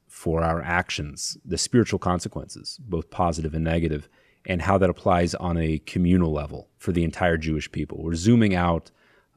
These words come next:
um, addressing the purpose of the universe again, something that we covered extensively in the first section, and now we're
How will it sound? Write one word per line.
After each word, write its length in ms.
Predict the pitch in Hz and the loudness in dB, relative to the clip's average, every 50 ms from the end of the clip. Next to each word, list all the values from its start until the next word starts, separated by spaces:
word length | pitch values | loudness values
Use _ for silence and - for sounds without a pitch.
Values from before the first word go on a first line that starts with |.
| - - | -10 -8
um, 320 | 73 76 73 76 76 - - _ _ _ _ _ _ _ - | -6 -6 -6 -6 -8 -10 -14 _ _ _ _ _ _ _ -4
addressing 800 | 107 98 95 98 113 120 120 - - 120 113 110 110 - - - _ _ _ _ _ _ _ _ _ _ _ _ - | -2 0 4 6 6 6 6 4 2 2 2 2 2 0 -4 -8 _ _ _ _ _ _ _ _ _ _ _ _ -4
the 120 | 95 92 | -4 -4
purpose 440 | - - - 117 107 - 104 - - | -2 0 2 2 2 2 0 0 -2
of 100 | 92 78 | -2 -2
the 80 | 82 | -2
universe 440 | 80 82 85 90 85 87 87 - - 87 | -2 0 0 0 0 -2 -4 -4 -4 -4
again, 280 | 80 85 85 87 92 | -4 -2 -2 -2 -4
something 240 | - - 90 82 82 | -4 -4 -4 -2 -2
that 60 | 85 76 | -2 -2
we 100 | 80 - | -4 -4
covered 280 | - - 82 80 78 | -2 -2 -2 -2 -4
extensively 760 | 80 - - - 82 80 - - 80 82 85 85 90 - - | -6 -8 -6 -6 -6 -4 -6 -6 -4 -4 -4 -4 -4 -6 -8
in 80 | 82 82 | -8 -8
the 60 | 78 | -8
first 500 | - - 95 90 87 - - - _ - | -6 -2 -2 -2 -2 -4 -6 -12 _ -8
section, 520 | - - 80 73 - - - 78 76 76 - _ _ _ _ _ _ _ _ - | -4 -2 -2 -2 -2 -4 -6 -6 -6 -8 -10 _ _ _ _ _ _ _ _ -8
and 360 | - 82 80 80 82 80 - - | -6 -4 -4 -4 -4 -6 -4 -2
now 200 | 92 90 90 90 | -2 0 0 0
we're 160 | 87 85 | 0 -2